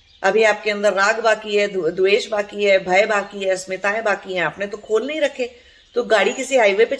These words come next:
हाईवे आपका पूरा का पूरा ब्लॉक्ड है, तो कुंडलिनी जाके करेगी क्या?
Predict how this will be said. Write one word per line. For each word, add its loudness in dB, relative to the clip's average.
हाईवे 4
आपका 2
पूरा -4
का -4
पूरा 0
ब्लॉक्ड 2
है, 0
तो -8
कुंडलिनी -6
जाके -2
करेगी 2
क्या? -2